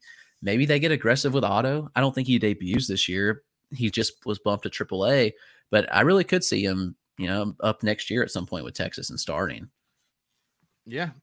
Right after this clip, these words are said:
Speaker 2: no, I definitely could see that as well. Uh, he, he's moved up a good amount in my rankings too.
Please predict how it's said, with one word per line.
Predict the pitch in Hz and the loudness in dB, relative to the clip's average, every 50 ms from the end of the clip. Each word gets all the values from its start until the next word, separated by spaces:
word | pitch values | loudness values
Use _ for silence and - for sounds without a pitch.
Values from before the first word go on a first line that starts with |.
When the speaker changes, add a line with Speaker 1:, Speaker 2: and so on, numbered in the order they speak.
| _ _ | _ _
Speaker 2:
no, | 127 123 | -10 -6
I | 123 127 | -6 -4
definitely | 135 165 170 160 139 120 | -4 -4 -4 -4 -4 -6
could | - 123 - | -6 -8 -8
see | - 123 | -8 -8
that | 110 110 104 | -6 -4 -6
as | 98 87 101 | -6 -6 -8
well. | 92 101 104 104 107 104 107 101 _ _ _ _ _ _ _ - | -8 -4 -2 0 2 0 0 -2 _ _ _ _ _ _ _ -10
Uh, | 98 101 101 101 101 | -6 -4 -4 -4 -4
he, | - 110 117 139 143 | -6 -6 -8 -8 -6
he's | - 131 135 135 | -6 -6 -4 -2
moved | 156 156 147 | -2 -2 -2
up | 151 - | -2 -2
a | 117 104 98 - _ _ _ - | -2 -4 -6 -8 _ _ _ -2
good | 120 113 | 0 0
amount | 107 110 107 104 | 0 0 -2 -2
in | 101 | -2
my | 98 101 101 | -2 -2 -2
rankings | 104 104 104 101 98 98 95 - - | -2 -4 -6 -8 -8 -10 -10 -12 -12
too. | - - - 110 110 107 110 107 107 98 | -12 -6 -4 -4 -2 -2 -2 -4 -6 -8